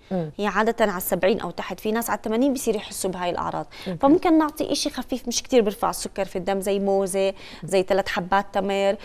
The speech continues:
Speaker 2: آه، زي،
Speaker 1: التمر
Speaker 2: آه،
Speaker 1: برضه مش كتير يعتبر.
Speaker 2: لا، منيح يعني بيرفع، بس هدول عس-، آه، سكر سريع.
Speaker 1: سرعة.
Speaker 2: على
Speaker 1: أوكي.
Speaker 2: السريع،
Speaker 1: يعني
Speaker 2: ما بده
Speaker 1: ثمانين في
Speaker 2: ينهضم.
Speaker 1: مجال ناخد إشي،
Speaker 2: بالضبط.
Speaker 1: آه، أبطأ امتصاصه.
Speaker 2: آه، هلا بعد ما يصير عندنا حالة الهبوط السكر، بعد الربع ساعة حسينا هالشخص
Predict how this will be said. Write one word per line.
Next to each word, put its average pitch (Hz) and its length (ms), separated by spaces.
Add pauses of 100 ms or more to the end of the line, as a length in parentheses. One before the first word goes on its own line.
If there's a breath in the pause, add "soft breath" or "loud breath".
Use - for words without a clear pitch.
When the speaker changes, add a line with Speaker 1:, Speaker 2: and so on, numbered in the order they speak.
(240 loud breath)
Speaker 2:
آه، 202 280
زي، 190 180
Speaker 1:
التمر 196 340
Speaker 2:
آه، 190 120
Speaker 1:
برضه 196 220
مش 190 160
كتير 170 360
يعتبر. 170 280
Speaker 2:
لا، 226 160
منيح 220 480
يعني 185 280
بيرفع، 208 320
بس 208 180
هدول 269 240
عس-، 226 260
آه، 208 160
سكر - 320
سريع. 190 340
Speaker 1:
سرعة. 151 340 (200)
Speaker 2:
على 180 100
Speaker 1:
أوكي. - 20
Speaker 2:
السريع، 220 360
Speaker 1:
يعني 175 160
Speaker 2:
ما 240 120
بده 233 80
Speaker 1:
ثمانين 240 300
في 247 120
Speaker 2:
ينهضم. 226 160
Speaker 1:
مجال 208 320
ناخد 202 320
إشي، - 180
Speaker 2:
بالضبط. 214 400
Speaker 1:
آه، 175 460
أبطأ - 540
امتصاصه. 160 540
Speaker 2:
آه، 185 140 (220 loud breath)
هلا 330 160
بعد 440 260
ما 294 80
يصير 294 220
عندنا 277 240
حالة 233 320
الهبوط 214 320
السكر، 208 400
بعد 294 320
الربع 240 400
ساعة 214 240
حسينا 226 540
هالشخص - 460